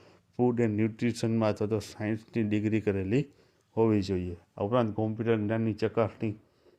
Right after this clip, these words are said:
માટે પ્રે-, પ્રેક્ટિકલ ટેસ્ટ પણ લેવામાં આવશે. આમાં બે થી ત્રણ વર્ષનો અનુભવ છે માગવામાં આવ્યું છે. આ ઉપરાંત પી એમ પોષણ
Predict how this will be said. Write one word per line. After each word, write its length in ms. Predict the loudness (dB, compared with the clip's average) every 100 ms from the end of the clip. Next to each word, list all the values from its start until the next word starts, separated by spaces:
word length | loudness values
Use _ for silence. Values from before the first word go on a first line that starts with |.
| _
માટે 200 | -4 -2
પ્રે-, 220 | 0 0 0 -4 _ _
પ્રેક્ટિકલ 520 | -2 0 0 0 0
ટેસ્ટ 400 | -2 2 2 2 -2
પણ 220 | 0 2 2
લેવામાં 800 | 0 0 0 0 -2 -8 -2
આવશે. 340 | 0 0 -2 -14
આમાં 840 | -16 _ _ _ _ _ -8 -4
બે 180 | 0 0
થી 160 | -2
ત્રણ 200 | -2 0
વર્ષનો 440 | 2 0 -2 -4 -6
અનુભવ 500 | -4 -4 0 2 2
છે 240 | 0 -4 -4 _ _ _ -14
માગવામાં 540 | -8 -4 0 2 2
આવ્યું 200 | 2 2
છે. 140 | 0 0
આ 340 | -2 2 2
ઉપરાંત 320 | 4 2 0
પી 200 | 0 -2
એમ 140 | 0 -2
પોષણ 440 | -4 -6 -2 -4